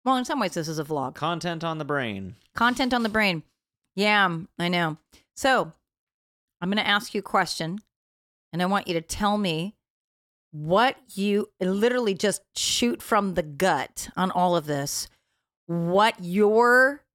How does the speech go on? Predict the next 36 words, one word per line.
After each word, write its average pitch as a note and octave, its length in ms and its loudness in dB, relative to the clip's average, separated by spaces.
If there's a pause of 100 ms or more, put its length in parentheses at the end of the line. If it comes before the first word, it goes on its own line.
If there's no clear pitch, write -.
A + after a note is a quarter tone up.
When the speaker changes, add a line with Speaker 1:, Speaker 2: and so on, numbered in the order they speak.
(500)
Speaker 1:
perspective F3 840 -2
is - 480 -10
Speaker 2:
Okay. A2+ 360 -4 (220)
Speaker 1:
on F#3 240 4
these F3+ 260 0
things. D3+ 340 -2
'Cause G#3+ 160 -2
I C#4 180 4
always, F4+ 280 0 (260)
'cause, A3+ 360 0
you A4+ 120 4
know, B3 380 2
you G3+ 360 -2
and B3+ 100 2
I, B3 200 2
even A#3+ 260 0
though A3+ 240 4
we're G3+ 440 2
parent G#3+ 520 -2
and F3+ 140 -8
child, G#3 680 2 (560)
you're F#3+ 280 2
a G3 40 2
male, A3+ 300 2
I'm A#3+ 180 2
a F#3+ 40 0
female, C4+ 400 0
and G3 140 2
you B3 120 4
have, A3+ 200 2
you C4 440 0
definitely A#3 520 0
default F#3+ 640 2
to - 140 -4
the F3 120 0
logic. D#3+ 920 0